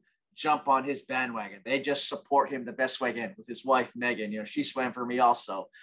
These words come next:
I mean, I think that, you know, and then his brothers and sisters, Tyler, you know, Sh-, Sheridan and Kaylin, they've been, you know, they've been such great support system for him that it's why he's so successful, because he can stay humble.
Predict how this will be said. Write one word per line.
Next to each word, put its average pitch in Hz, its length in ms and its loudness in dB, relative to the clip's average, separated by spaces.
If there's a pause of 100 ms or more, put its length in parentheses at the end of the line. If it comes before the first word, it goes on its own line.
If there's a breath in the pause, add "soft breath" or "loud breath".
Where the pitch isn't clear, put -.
(240 loud breath)
I 123 40 -10
mean, 135 120 0
I 127 60 4
think - 240 -4
that, - 160 -8
you 143 100 -2
know, 127 100 2
and 123 160 0
then 143 200 4
his 135 280 2
brothers 139 420 2
and 123 100 -10
sisters, 131 460 -6
Tyler, 123 640 2 (240 soft breath)
you 113 80 -10
know, 113 140 -2
Sh-, - 360 -6
Sheridan 131 500 2
and 117 140 -10
Kaylin, 131 360 -4
they've 135 140 0
been, 123 220 -4 (340 soft breath)
you 123 100 -6
know, 123 380 0 (420)
they've 165 200 6
been 160 140 -2
such - 1000 -2
great 147 240 2
support - 520 0
system 165 480 -6
for 160 240 4
him 185 240 -6 (300 soft breath)
that 127 120 0
it's - 280 -6 (420)
why 147 360 6
he's 143 180 -4
so 156 100 -2
successful, 143 600 -2
because 135 320 -6
he 143 80 -8
can 139 100 -6
stay - 220 -4
humble. 135 320 0